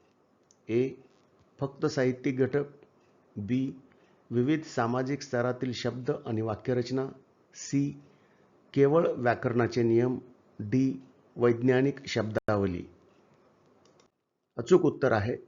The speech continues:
पर्याय बी, विविध सामाजिक स्तरातील शब्द आणि वाक्यरचना. सामाजिक भाषेचा वापर कोणत्या उद्देशासाठी केला जातो?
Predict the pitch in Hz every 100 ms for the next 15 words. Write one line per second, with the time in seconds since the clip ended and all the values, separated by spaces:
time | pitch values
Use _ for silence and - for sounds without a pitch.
0 | _ _ - 113 113 110 104 127 92 -
1 | _ 107 117 135 139 143 107 107 113 120
2 | 123 - 104 104 104 120 127 - 120 110
3 | 120 131 - 104 113 123 104 104 80 -
4 | 71 - - _ _ _ _ _ _ _
5 | _ _ _ _ _ _ _ _ _ -
6 | 123 117 139 139 170 123 117 - 127 139
7 | 131 110 - - - _ _ _ - 143
8 | 147 156 147 131 127 127 117 117 98 139
9 | 135 101 85 80 - -